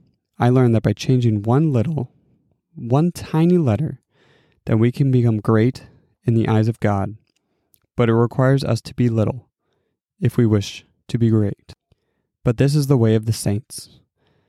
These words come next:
This is the way of the holy. And this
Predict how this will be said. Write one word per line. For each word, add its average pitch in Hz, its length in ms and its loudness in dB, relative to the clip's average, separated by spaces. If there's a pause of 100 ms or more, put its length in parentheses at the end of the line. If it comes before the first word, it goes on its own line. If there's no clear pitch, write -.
(440)
This - 460 -2
is 113 140 -2
the 113 100 2
way 107 240 2
of 110 140 -4
the 113 80 2
holy. 101 440 -2 (800)
And 110 180 0
this - 420 -2